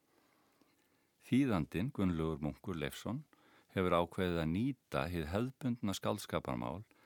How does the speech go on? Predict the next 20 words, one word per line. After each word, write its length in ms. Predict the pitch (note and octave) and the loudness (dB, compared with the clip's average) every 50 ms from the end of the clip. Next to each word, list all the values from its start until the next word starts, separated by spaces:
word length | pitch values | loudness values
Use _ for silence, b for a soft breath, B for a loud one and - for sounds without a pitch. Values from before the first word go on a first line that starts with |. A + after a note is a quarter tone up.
| b b b | b b b
til 140 | b - F2 | b -6 -4
þess 140 | - F2 | -4 -4
að 80 | D#2+ - | -4 -2
gera 200 | A2+ A2 G2+ F2+ - | -2 -2 -2 -2 -4
spádóminn 720 | - - G2+ G#2+ C3+ C#3 - - - G#2+ F#2+ F2+ E2+ E2 D#2 | -4 -2 -2 -2 -2 -2 -4 -4 0 0 2 2 2 0 0
líkari 540 | E2+ A#2 C#3 D#3 - - - G2+ F#2 F#2+ - - - | 0 0 -2 -2 -4 -4 -4 -4 -2 -4 -6 -6 -6
íslenskum 560 | A#2 C3+ C3+ - - - G#2 - - F#2 F2 - | -6 -4 -4 -4 -4 -2 -4 -2 -2 -4 -4 -4
kvæðum 640 | - - - C2+ C#2+ D2+ D2+ E2 G#2+ A#2+ C3+ B2+ D#2+ | -4 -2 0 2 2 2 0 -2 -4 -4 -2 -2 -4
á 20 | C2+ - | -4 -4
borð 220 | - C#2+ B1+ B1+ A#1+ | -4 -6 -6 -6 -8
við 140 | A#1+ C2 E2+ | -6 -4 -4
Völuspá, 480 | F#2+ G2+ G#2 G#2 - - - G#2 G2+ G#2 G#2 G2 - | -4 -4 -6 -8 -10 -8 -4 -2 0 0 -2 -2 -6
Grípispá 680 | - - F#2 F#2+ - _ - G#2+ - - - - G2 G2+ G2+ | -6 -6 -4 -6 -6 _ -8 -8 -8 -8 -4 -2 0 0 0
og 240 | G2 F2+ C2+ B1+ - | 0 -2 -4 -4 -2
Fáfnismál 640 | - E2+ F2 - - F2 E2+ - A2 A2 B2 D#3+ D3 - B B B B B B B B B B B B | -2 -2 -2 0 -2 -4 -4 -2 -2 -2 -2 -2 -4 -8 B B B B B B B B B B B B
og 100 | E2+ E2+ | 0 2
ná 160 | F2 G#2 B2+ E3+ E3 - | 2 2 2 0 -2 -4
þannig 400 | - - B2 A#2 G#2 F#2 - - | -2 0 0 0 0 0 -2 -4
betur 460 | - D3+ D3+ C3 - _ - F2+ - - | -4 -2 -2 -4 -4 _ -6 -6 -4 -2
eyrum 540 | A#2+ B2 B2 G2+ E2 - - C2 C2 - | -2 0 0 0 -2 -4 -4 -6 -6 -6